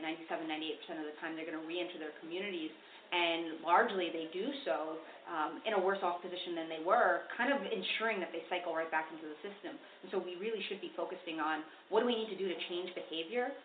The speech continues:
so that they're not continuing to hurt people, or others or property or whatever it might be, and saying that that's the goal. They're not, we're just, we're not just punishing for the sake of punishing, um, but really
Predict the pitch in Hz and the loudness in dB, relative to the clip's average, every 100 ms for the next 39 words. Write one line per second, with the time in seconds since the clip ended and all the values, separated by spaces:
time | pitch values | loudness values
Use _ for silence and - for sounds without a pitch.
0 | - 196 190 202 196 185 196 190 196 180 | -6 -2 0 2 4 2 0 -4 -2 -2
1 | - - 190 185 - - - - - 247 | -2 -2 -2 -2 -10 -18 -20 -16 -6 -4
2 | 254 - - - 196 185 - 175 165 - | -4 -8 -10 -8 0 4 6 4 -2 -4
3 | 190 180 226 226 175 - 180 190 190 214 | -4 2 4 2 0 -4 0 0 2 2
4 | 202 202 180 180 175 - 180 - - - | 4 4 4 2 -4 -4 -4 -6 -12 -12
5 | 185 226 170 - 170 - - 180 - - | -6 -2 -2 4 4 4 0 -4 -4 -4
6 | 160 202 214 214 202 220 208 - - - | 0 2 2 -2 -2 -4 -6 -8 -10 -14
7 | - - 208 233 233 - - 214 - 208 | -20 -6 4 4 4 -4 -2 0 0 -2
8 | 196 175 - 185 180 180 - 165 160 - | -2 -2 0 0 2 0 -2 -4 -4 -4
9 | 151 156 - - - 180 165 165 190 180 | -6 -8 -12 -20 -2 2 4 4 2 2
10 | 190 208 202 190 185 180 | 2 2 4 4 4 2